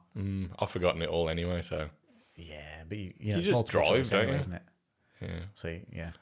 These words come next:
Speaker 1: When I had to do my speed awareness course, that refreshed f-, a few bits and pieces for me. I was like, "Oh, yes, I
Speaker 2: Oh,
Speaker 1: remember
Speaker 2: all
Speaker 1: that
Speaker 2: I do
Speaker 1: from"
Speaker 2: on those is doodle. I had some amazing doodles. I drew a really great tattoo, actually, one time.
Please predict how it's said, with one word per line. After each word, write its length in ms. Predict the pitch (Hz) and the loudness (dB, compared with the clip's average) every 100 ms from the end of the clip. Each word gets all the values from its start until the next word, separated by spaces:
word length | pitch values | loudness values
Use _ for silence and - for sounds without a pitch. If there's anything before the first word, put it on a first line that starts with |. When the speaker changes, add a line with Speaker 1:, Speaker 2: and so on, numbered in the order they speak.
| _ _ | _ _
Speaker 1:
When 120 | - 113 | 0 4
I 100 | 98 | 4
had 100 | 92 | 2
to 80 | - | -2
do 100 | 90 | -2
my 100 | 80 | -2
speed 240 | - 87 | -2 -2
awareness 400 | 76 76 82 101 | -2 -4 -4 -6
course, 300 | - 107 98 | -2 -2 -2
that 180 | - 85 - | 0 -2 0
refreshed 520 | 95 - 80 - - | -4 -2 -4 -4 -10
f-, 180 | - - | -12 -6
a 40 | - | -4
few 220 | - 85 | -2 -2
bits 200 | 76 - | -4 -4
and 100 | 101 | -4
pieces 320 | 80 - 87 | -4 -4 -4
for 100 | - | -2
me. 60 | 82 | 0
I 40 | |
was 80 | 87 | 0
like, 100 | 110 - | -2 0
"Oh, 220 | 190 302 | 0 0
yes, 380 | 294 262 - - - | -2 -4 -6 -12 -4
I 40 | |
Speaker 2:
Oh, 40 | 113 | 0
Speaker 1:
remember 220 | 123 131 | 2 4
Speaker 2:
all 200 | 104 104 | 4 4
Speaker 1:
that 40 | |
Speaker 2:
I 100 | 95 | 4
do 100 | 92 98 | 2 2
Speaker 1:
from" 40 | |
Speaker 2:
on 80 | 92 | 2
those 160 | 95 90 | 0 -2
is 100 | 85 | -4
doodle. 400 | 82 90 113 92 - _ - - - - | -4 -2 -2 -4 -10 _ -20 -20 -18 -4
I 40 | |
had 80 | 110 | -2
some 120 | - | -2
amazing 380 | 98 101 104 95 | 0 2 2 0
doodles. 400 | 90 98 92 87 - | -2 -2 -4 -8 -10
I 40 | |
drew 220 | 92 151 180 | -2 2 4
a 20 | |
really 200 | 92 85 | 2 -2
great 260 | 87 85 | -6 -6
tattoo, 340 | - 85 - 131 | -8 -10 -8 -8
actually, 300 | 120 - - | -8 -12 -12
one 140 | 78 | -12
time. 240 | 80 80 | -10 -10